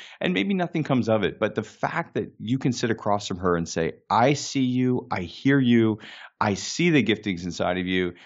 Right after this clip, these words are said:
Is there anything else that you've got a desire for?" 'Cause she may not even know she has it, or she may have it just waiting for you to actually ask. And then guess what? Once you know and once you hear,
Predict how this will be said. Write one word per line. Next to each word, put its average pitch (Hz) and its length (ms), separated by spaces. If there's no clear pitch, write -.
Is 104 200
there 110 200
anything 147 400
else 117 480
that 92 160
you've 104 640
got 101 160
a 95 60
desire 82 480
for?" 78 320
'Cause - 320
she - 300
may 156 80
not 107 120
even 82 200
know 113 160
she 165 160
has 165 240
it, - 100
or 123 160
she 120 220
may 151 240
have 107 240
it - 100
just 147 240
waiting 120 400
for 135 140
you 107 220
to - 200
actually 101 640
ask. - 440
And 101 180
then 131 260
guess 113 260
what? 78 260
Once 107 300
you 107 80
know 101 340
and 120 100
once 95 200
you 98 80
hear, 131 400